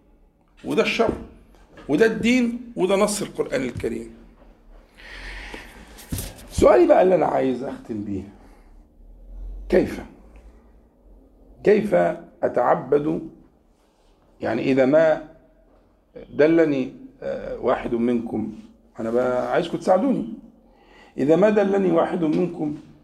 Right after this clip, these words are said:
على جمال الله أولًا، خلاص أنت دلتني، قلت لي، آه، الرحمن الرحيم، البر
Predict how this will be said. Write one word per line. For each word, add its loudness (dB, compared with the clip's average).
على 4
جمال 2
الله 2
أولًا، -8
خلاص 0
أنت -4
دلتني، 2
قلت -4
لي، 0
آه، 6
الرحمن 2
الرحيم، -2
البر 2